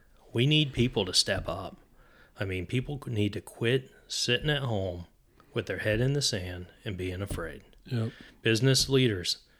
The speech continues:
Speaker 1: need to quit being afraid.
Speaker 2: Yep.
Speaker 1: You know, pastors,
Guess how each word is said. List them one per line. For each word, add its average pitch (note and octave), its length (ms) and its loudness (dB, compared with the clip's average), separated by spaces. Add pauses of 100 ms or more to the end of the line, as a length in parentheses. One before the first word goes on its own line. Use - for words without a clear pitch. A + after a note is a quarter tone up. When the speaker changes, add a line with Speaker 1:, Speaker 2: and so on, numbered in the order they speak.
(160)
Speaker 1:
need G#2 120 0
to F#2+ 60 -6
quit G#2+ 260 -4
being A2+ 220 2
afraid. G2+ 460 -4 (180)
Speaker 2:
Yep. G#2 240 -2 (540)
Speaker 1:
You G2+ 80 -4
know, F#2+ 260 -4 (680)
pastors, B2 640 4